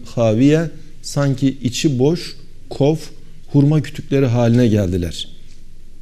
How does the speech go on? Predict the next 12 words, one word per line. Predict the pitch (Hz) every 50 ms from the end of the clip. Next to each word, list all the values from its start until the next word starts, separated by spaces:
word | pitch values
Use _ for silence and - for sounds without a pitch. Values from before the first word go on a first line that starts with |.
| - - - - - - - - - - - - - - -
Fehel | - - 143 143 151 151 156
tera | 143 - 170 185 190 180 170
lehum | 160 160 156 147 147 151 147
min | 139 143 139 135 131 123
bakiye. | 123 127 127 123 113 127 160 165 170 175 170 165 - - - - - - - -
Onlardan | 123 131 135 135 135 135 127 143 143 135 127
geriye | 120 127 120 123 135 139 120
kalan | - 131 123 127 123 120 110 110
biri, | 110 104 113 123 135 139 - - - - - - -
e, | 117 113
görebiliyor | 104 110 123 127 - 127 120 120 123 127 120
musun? | 110 101 - - - 85